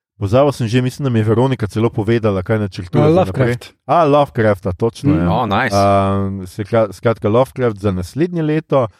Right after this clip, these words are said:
Speaker 1: A, in, a, skratka, Piknik na robu ceste, to sta sovjetska avtorja, ruska avtorja, Arkadij in Boris Strugac, ki po, a, knjigi je seveda posnet, a, film oziroma, ja, v zgodbo, a,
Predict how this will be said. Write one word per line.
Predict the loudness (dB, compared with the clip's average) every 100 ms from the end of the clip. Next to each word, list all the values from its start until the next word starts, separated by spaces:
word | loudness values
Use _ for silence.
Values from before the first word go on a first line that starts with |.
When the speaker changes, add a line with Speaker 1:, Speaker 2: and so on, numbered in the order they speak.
| _ _ -2
Speaker 1:
A, | 2 2
in, | 0 0 0 2
a, | 2 2 2 -2 _ _ _
skratka, | -4 -2 0
Piknik | -2 -4 -6 -6
na | -2
robu | -2 -2
ceste, | -4 -2 -2 0 -2
to | 0 -2
sta | 0 2 2 0 -6 _ _
sovjetska | _ -2 2 2 0 -4 0
avtorja, | 2 2 0 -2 -2 0 0 0
ruska | -2 -4 -2 0
avtorja, | 2 0 0 -2
Arkadij | -2 -2 -4 -2
in | -4
Boris | -4 -6 -6
Strugac, | -12 -10 -2 0 0 -4 _
ki | -10 -8 -8 _ _ _ 0
po, | 4 4 2
a, | 2 0
knjigi | -2 -6 -6
je |
seveda | -4 -4 -4
posnet, | -6 -8 -6 -6 -6 -8
a, | -10 -8
film | -6 -6 -6
oziroma, | -6 -8 -6 -6 -6 -10 _ _ _ _ _ _ _ _ -2
ja, | 2 2
v | 0 -4
zgodbo, | 0 0 2 0 0
a, | -2 0